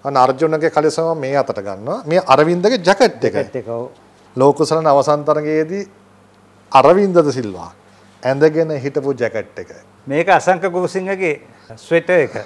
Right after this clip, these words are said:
Speaker 1: ඔව්.
Speaker 2: රොෂාන් මහානාමගේ.
Speaker 1: අර්ජුනගේ, අ, ඇඳුම්, ඊට පස්සේ අරවින්ද සිල්වාගේ, මේ, අ, රොෂාන් මහානාමගේ, අසංක ගුරුසිංහගේ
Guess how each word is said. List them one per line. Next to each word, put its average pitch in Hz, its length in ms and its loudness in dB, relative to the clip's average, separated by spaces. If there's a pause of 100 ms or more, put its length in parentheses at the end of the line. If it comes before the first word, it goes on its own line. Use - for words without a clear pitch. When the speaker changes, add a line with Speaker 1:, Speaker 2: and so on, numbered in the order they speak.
(140)
Speaker 1:
ඔව්. 98 420 -4 (760)
Speaker 2:
රොෂාන් 135 500 -2
මහානාමගේ. 139 680 -2 (800)
Speaker 1:
අර්ජුනගේ, 139 680 2 (500)
අ, 135 120 0 (440)
ඇඳුම්, 170 420 -2 (360)
ඊට 147 100 -4
පස්සේ 135 340 2
අරවින්ද 131 380 0
සිල්වාගේ, 175 600 2 (120)
මේ, 127 360 -4 (300)
අ, 110 540 0 (200)
රොෂාන් 156 380 4
මහානාමගේ, 180 680 2 (340)
අසංක 165 340 -2
ගුරුසිංහගේ 117 680 -6